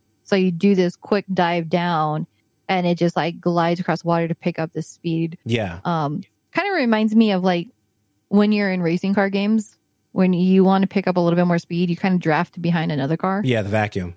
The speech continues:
Speaker 2: Yep.
Speaker 1: And they kind of, kinda shoots. It's kind of like that.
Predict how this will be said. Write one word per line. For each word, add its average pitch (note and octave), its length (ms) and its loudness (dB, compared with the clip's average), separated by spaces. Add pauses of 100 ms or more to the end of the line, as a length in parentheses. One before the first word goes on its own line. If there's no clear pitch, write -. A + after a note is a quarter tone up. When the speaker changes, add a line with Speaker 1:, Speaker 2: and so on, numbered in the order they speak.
Speaker 2:
Yep. G#2+ 200 -2 (200)
Speaker 1:
And F3 120 -4
they E3+ 140 0
kind D#3+ 240 -4
of, D3+ 220 -6 (480)
kinda F3+ 160 0
shoots. G3 180 -6
It's B3+ 120 -6
kind B4 200 -2
of A#4+ 140 2
like A4 100 -2
that. G#4 360 -2